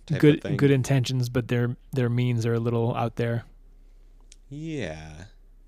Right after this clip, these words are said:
Speaker 2: A la the Punisher.
Speaker 1: A la the Punisher or Darkman.
Speaker 2: Darkman.
Speaker 1: Or, um, uh, what's the other? Oh, like,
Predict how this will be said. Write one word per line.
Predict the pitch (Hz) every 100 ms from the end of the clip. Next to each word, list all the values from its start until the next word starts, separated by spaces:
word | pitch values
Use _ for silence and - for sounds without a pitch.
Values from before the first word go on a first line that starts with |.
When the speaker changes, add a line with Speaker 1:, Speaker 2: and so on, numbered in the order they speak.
| - - -
Speaker 2:
A | 117
la | 113
the | 110
Punisher. | 107 - 123 113 117 117 - - - - - - - - - -
Speaker 1:
A | 92
la | 90
the | 87
Punisher | - 104 98 98 - 98 98 -
or | 98 101 110 117 - - - - -
Darkman. | 123 127 - 58 64 - - - - - - - 131
Speaker 2:
Darkman. | 113 107 113 113 117 - - - - 95
Speaker 1:
Or, | 90 87
um, | 85 85 87 87 85 - - - - - - - -
uh, | 85 85 85
what's | - 104 -
the |
other? | 87 85
Oh, | 107
like, | 98 90 85 -